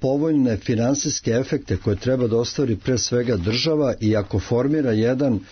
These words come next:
rigidan, vrlo oštar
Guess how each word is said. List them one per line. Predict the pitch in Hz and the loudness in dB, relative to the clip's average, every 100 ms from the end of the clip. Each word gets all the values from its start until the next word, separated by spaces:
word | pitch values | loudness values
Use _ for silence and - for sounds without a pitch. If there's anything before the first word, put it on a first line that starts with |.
| - - | -20 -8
rigidan, | 117 101 117 120 151 139 131 107 87 - - - - - | -2 0 0 0 -2 0 0 0 -2 -8 -20 -20 -16 -6
vrlo | 95 98 139 156 143 127 104 90 - - | -2 0 2 2 2 2 0 -4 -12 -4
oštar | 123 147 - - 107 | -2 0 -2 0 -2